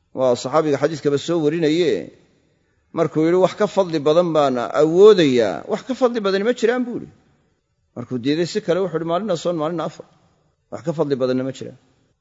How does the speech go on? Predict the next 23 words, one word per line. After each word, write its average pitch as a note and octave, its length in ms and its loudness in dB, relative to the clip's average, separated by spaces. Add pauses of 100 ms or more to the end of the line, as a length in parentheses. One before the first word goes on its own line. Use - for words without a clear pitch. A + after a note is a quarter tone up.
(240)
Quwadii D3+ 320 2
qofku - 360 -4
inaana A#2+ 240 -2
baabi'in A#2 460 -2
baa A2 140 0
la G#2 100 -6
doonayaa. A2 460 -2
Hadduu A#2+ 180 -4
soonka C#3 340 -4
dee C#3 160 -2
isugu D3 280 -4
bixiyo, G#2 380 -10 (880)
soon F#3 280 -2
joogta - 440 -2
a C3+ 60 0
la D3+ 120 2
yimaado, A2+ 680 -4 (1000)
xaalka D3 280 0
caynkaasa D#3 500 0
isagana D3+ 380 -2
awooddiisu E3 520 -4
waa E3 120 0
tegaysa. D#3 480 -8